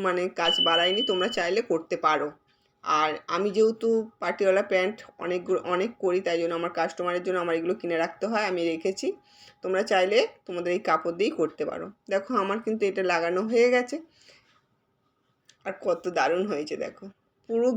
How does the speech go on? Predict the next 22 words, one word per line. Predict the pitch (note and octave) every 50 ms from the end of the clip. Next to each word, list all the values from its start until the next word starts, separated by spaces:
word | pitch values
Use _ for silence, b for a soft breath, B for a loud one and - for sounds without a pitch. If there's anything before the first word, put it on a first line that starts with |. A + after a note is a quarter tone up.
| A3+
ঘেরওয়ালা | - - A3 A#3 G3+ G3+ G3+ G3+ G3+ G3+ G#3+ A3 B3+ F#3+ F3+
একদম | - - F#3 F3+ F#3+ G#3 C#4 D#4 B B B B B B B B _ _ -
পাঁচ | F#3+ F3 F3 G3 A3+ - -
থেকে | G3+ F#3+ G3+ F3+ F3
আট | E3+ E3+ F3 F3+
বছর | F3 F#3+ - A3 G3 F3+ F3
বাচ্চাদের | D#3+ D#3 - - - G#3 F#3+ G3 G3+ A3 -
কিন্তু | G#3 G#3 G#3 G#3 G#3 G3 F#3+ F3
মাপটা | E3+ F3 F3 - - - G3 F#3
একদম | F3+ F3+ G3 G#3+ A3+ -
সহজভাবে | - F3+ E3+ E3+ F3+ G3+ A3 G#3+ F3+ G3+ F#3+ F3+
বলে | F3 E3+ E3+ F3
দিয়েছি, | F3 F#3 F3+ F3+ F#3 - A3+ G3
আর | G3 F#3+
কিভাবে | - F3 F3 F#3+ D#3+ F3+ - -
কাটিং | D#3+ F3+ - - F3 F3+
করতে | F#3 F3+ F3+ -
হয় | G#3 C4 C#4 -
সেটাও | D#3+ C#3+ D#3+ D#3+ D#3+
তোমাদের | E3+ E3 E3 E3+ F3 F3 E3+
দেখিয়ে | D#3+ E3 - - E3 D#3+
দিয়েছি। | D#3 D#3+ D#3+ -